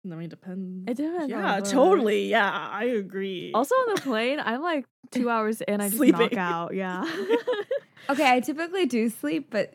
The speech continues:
Speaker 3: you know, sometimes if the book is good.
Speaker 2: Mm-hmm.
Speaker 3: So
Speaker 1: Yeah.
Speaker 3: that's one of the goals. Um,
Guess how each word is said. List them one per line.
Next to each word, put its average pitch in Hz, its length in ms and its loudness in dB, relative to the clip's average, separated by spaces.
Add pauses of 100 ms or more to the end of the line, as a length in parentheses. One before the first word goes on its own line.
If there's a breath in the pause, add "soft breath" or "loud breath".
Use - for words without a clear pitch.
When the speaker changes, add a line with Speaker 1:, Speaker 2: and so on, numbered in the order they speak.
Speaker 3:
you 285 80 2
know, 269 140 2
sometimes 269 400 -4
if 220 160 -8
the 214 60 -10
book 190 220 -6
is 190 200 -8
good. - 340 -4 (760 loud breath)
Speaker 2:
Mm-hmm. 196 360 -8
Speaker 3:
So 233 140 -2
Speaker 1:
Yeah. 202 80 6
Speaker 3:
that's 214 280 2
one 247 160 4
of 226 140 0
the 220 80 0
goals. 196 680 0
Um, 175 600 -6